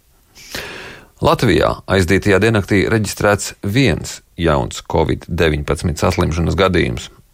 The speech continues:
Noskaidrots, ka saslimušais ir kontaktpersona covid deviņpadsmit pacientam. Jaunu stacionētu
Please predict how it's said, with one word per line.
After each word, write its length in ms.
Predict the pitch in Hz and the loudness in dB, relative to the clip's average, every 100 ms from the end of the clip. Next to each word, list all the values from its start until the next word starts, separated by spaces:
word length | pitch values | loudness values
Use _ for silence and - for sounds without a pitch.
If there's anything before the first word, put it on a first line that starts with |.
| _ - | _ 0
Noskaidrots, 800 | 101 104 90 92 87 87 82 - | 2 4 2 2 2 2 0 -2
ka 340 | - 92 82 82 | 0 2 2 -2
saslimušais 880 | - 113 113 113 95 95 - 92 95 | -2 0 2 2 2 0 2 2 2
ir 180 | - 101 | 0 0
kontaktpersona 1120 | - 151 143 143 95 - 82 76 - 87 78 71 | 0 2 2 2 -4 -2 0 0 2 2 2 0
covid 440 | 90 90 80 - | 0 2 2 0
deviņpadsmit 760 | 57 92 82 71 - - - 82 | -2 0 0 0 -2 -4 -2 0
pacientam. 640 | 92 95 - 69 85 - 92 _ _ - - - - - | 0 0 0 -2 -2 -4 -8 _ _ -14 -12 -12 -14 -6
Jaunu 540 | - 90 85 80 98 95 | 2 4 4 4 2 0
stacionētu 800 | - 120 - 117 107 101 - | 0 0 2 2 4 4 0